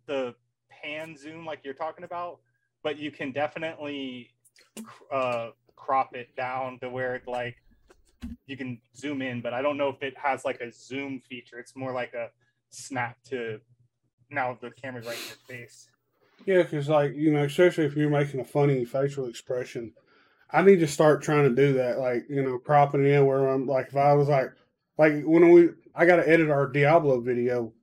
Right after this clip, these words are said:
Speaker 2: when we get done with this, and, uh, I'm, I might try that out and see how that goes, 'cause there was a few times I was, yeah, like I said, I'm not a hot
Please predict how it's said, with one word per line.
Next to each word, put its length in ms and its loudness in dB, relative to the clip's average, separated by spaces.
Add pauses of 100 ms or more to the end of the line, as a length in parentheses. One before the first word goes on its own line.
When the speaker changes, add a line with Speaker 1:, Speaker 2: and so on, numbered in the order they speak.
(100)
Speaker 2:
when 220 -2
we 80 -2
get 140 2
done 240 2
with 100 0
this, 460 2 (800)
and, 160 0
uh, 160 6
I'm, 140 4
I 160 0
might 240 2
try 280 2
that 200 2
out 160 2
and 100 -8
see 200 -4
how 180 2
that 200 0
goes, 280 -2
'cause 340 -12 (640)
there 160 8
was 140 6
a 60 -2
few 260 2
times 480 2
I 140 2
was, 460 -2 (800)
yeah, 280 -2
like 200 6
I 40 6
said, 260 2
I'm 140 4
not 200 4
a 380 4
hot 320 0